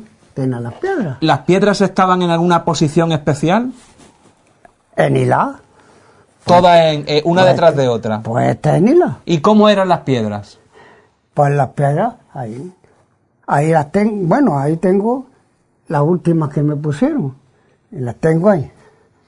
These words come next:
Speaker 1: Bueno, para que las vea todo el que quiera. Las otras se las llevaron, esas se las llevaron. Yo no sé.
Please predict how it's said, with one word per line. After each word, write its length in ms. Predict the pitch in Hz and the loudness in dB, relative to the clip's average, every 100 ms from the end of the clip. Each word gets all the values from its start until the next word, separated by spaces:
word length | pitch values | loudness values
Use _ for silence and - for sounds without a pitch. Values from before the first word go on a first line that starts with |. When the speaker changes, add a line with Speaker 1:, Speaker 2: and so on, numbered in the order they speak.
| _ | _
Speaker 1:
Bueno, 320 | 151 233 175 78 _ _ _ _ _ | -4 -2 -2 -8 _ _ _ _ _
para 160 | 120 127 | -8 -6
que 100 | 127 | -4
las 160 | 120 | -4
vea 160 | 123 185 | -2 -2
todo 160 | 170 190 | -2 -6
el 60 | |
que 100 | - | -8
quiera. 400 | 175 170 135 113 - _ _ _ _ _ _ _ _ _ _ _ - | -6 -4 -4 -8 -16 _ _ _ _ _ _ _ _ _ _ _ -12
Las 180 | 131 | -2
otras 300 | 160 202 190 | 0 0 -4
se 80 | - | -2
las 160 | 180 135 | -2 -2
llevaron, 420 | 139 156 165 104 - 151 | -2 0 -2 -4 -8 -4
esas 280 | 135 175 - | -2 -2 -4
se 100 | 165 | -6
las 180 | 131 | -6
llevaron. 400 | 123 127 127 113 - _ _ _ _ _ _ _ _ _ _ _ - | -6 -6 -6 -8 -14 _ _ _ _ _ _ _ _ _ _ _ -4
Yo 260 | 135 151 | -2 0
no 140 | 165 147 | -2 -4
sé. 400 | 147 151 175 | -4 -4 -4